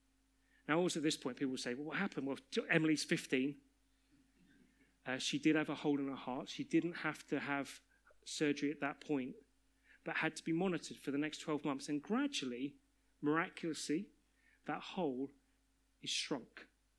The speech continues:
Until this point, we get to it, it's still there, and we always forget. But it's only these moments where I tell the story, I remember she has it.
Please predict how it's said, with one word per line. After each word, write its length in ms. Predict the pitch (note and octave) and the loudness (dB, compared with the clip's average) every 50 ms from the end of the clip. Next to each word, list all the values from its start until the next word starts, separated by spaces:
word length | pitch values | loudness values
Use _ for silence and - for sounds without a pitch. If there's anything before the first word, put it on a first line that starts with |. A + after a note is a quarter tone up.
| _ _ _ _ _ _ _ _ _ _ _ _ _ _ _ _ _ _ _ | _ _ _ _ _ _ _ _ _ _ _ _ _ _ _ _ _ _ _
Until 220 | D3+ C3 - D#3 D3 | -8 -2 0 6 8
this 200 | F#3 C4 A#3+ - | 8 8 8 6
point, 360 | - - D3 C#3+ D3 F#3 - | 2 0 2 2 2 2 2
we 80 | C#3+ D3 | 0 4
get 260 | D3 D#3+ D3+ E3 - | 4 4 4 2 2
to 120 | - D#3 D3+ | 2 4 4
it, 120 | E3+ E3 | 4 2
it's 220 | E3 E3 D#3 D3 | 0 -4 -4 -2
still 280 | - - - E3+ E3 D#3+ | -2 0 4 4 6 6
there, 100 | D3 C#3 | 6 4
and 100 | C#3 C#3+ | 4 4
we 100 | D#3 D#3+ | 4 4
always 180 | D#3+ D#3+ D3 - | 4 4 2 0
forget. 480 | - D3+ - F#3 D3+ A#2+ - - - - | -4 -2 0 2 0 0 -2 -6 -4 -2
But 120 | D#3+ D#3+ | -2 0
it's 100 | C#3+ F#3+ | 2 2
only 200 | G3 F#3+ F3 E3 | 4 4 4 6
these 200 | D3+ E3 E3 D#3 | 6 6 6 6
moments 400 | - D#3+ E3 D#3+ C#3+ C3 C#3+ - | 6 6 6 6 6 2 0 0
where 100 | - D3 | 0 0
I 40 | C#3+ | 0
tell 180 | C#3+ - D#3+ D3+ | 0 0 0 0
the 80 | C3+ | 0
story, 240 | C3 - - D#3+ D3 | -2 0 2 4 4
I 40 | C3 | 6
remember 520 | C3+ D3 D3 D#3+ F#3 G#3 G#3+ F3 C3 G#2+ - C#4+ - - - - - | 6 6 8 10 10 12 10 10 6 2 0 -4 -8 -8 -10 -10 -4
she 140 | - - D#3 | 0 2 4
has 260 | - F3+ F3+ D3 C#3 | 4 4 4 4 2
it. 300 | A#2+ - - - - | -2 -6 -8 -10 -10